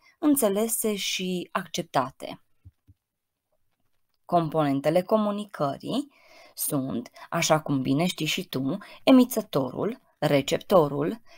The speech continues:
canalul și mesajul. În timpul vorbirii,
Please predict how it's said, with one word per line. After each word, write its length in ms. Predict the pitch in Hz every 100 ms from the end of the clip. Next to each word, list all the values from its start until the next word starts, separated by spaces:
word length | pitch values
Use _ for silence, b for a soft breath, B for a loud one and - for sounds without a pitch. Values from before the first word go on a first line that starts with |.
| b
canalul 600 | - 214 190 254 302 285
și 520 | 269 - 240 233 226 -
mesajul. 800 | 214 190 160 147 160 - - - _ - - - _ _ _ _ _ _ _ _ _ _ _
În 200 | 170 160
timpul 400 | - 139 139 175
vorbirii, 800 | 196 226 175 139 113 175 262